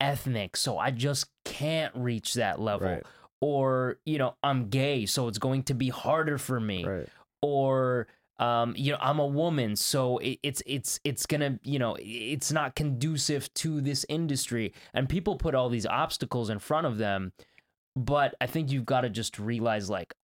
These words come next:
Speaker 1: I'm not gonna let anything stop me.
Speaker 2: Right.
Speaker 1: Like, I am who I am. I love who I am. I'm gonna accept who I am.
Speaker 2: Right.
Speaker 1: And because I accept it, other people will accept it.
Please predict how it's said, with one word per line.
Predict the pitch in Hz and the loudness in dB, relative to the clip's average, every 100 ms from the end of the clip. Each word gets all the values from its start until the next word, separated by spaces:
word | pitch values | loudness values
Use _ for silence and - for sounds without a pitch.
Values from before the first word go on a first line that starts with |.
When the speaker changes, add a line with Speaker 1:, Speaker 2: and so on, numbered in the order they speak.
| 120 | -2
Speaker 1:
I'm | 147 | 0
not | 147 | 0
gonna | 117 110 | 0 -2
let | 92 - - | -4 -8 -4
anything | 123 117 95 | -2 -2 -6
stop | 95 - 87 50 | -6 -4 -4 -6
me. | 50 - | -14 -4
Speaker 2:
Right. | 104 95 - | -2 -2 -2
Speaker 1:
Like, | 120 | 0
I | 120 | 2
am | 120 135 139 | 2 2 2
who | 143 127 | 2 2
I | 110 | 2
am. | 113 123 147 165 - - | 2 2 0 -4 -10 -4
I | 104 | 0
love | 104 113 117 | 2 2 2
who | 123 127 | 0 2
I | |
am. | 131 135 147 | 2 2 2
I'm | 131 113 | 0 0
gonna | 117 113 | 0 0
accept | 92 - - 135 - | -2 -2 0 0 0
who | 156 | -2
I | 151 | 0
am. | 156 165 180 185 - | 0 0 -2 -4 -6
Speaker 2:
Right. | 92 - | -6 -2
Speaker 1:
And | 123 | 0
because | 131 131 135 117 - | 0 0 -2 0 0
I | 180 175 | 2 2
accept | 160 - 139 113 - | 0 0 0 -2 -2
it, | 110 - _ - | -4 -4 _ 0
other | 160 160 156 | 2 2 0
people | 127 - 131 - 113 | -2 -2 -2 0 -2
will | 107 131 98 | 0 0 -2
accept | 107 - 127 107 - | -4 -2 0 -2 -4
it. | 85 | -6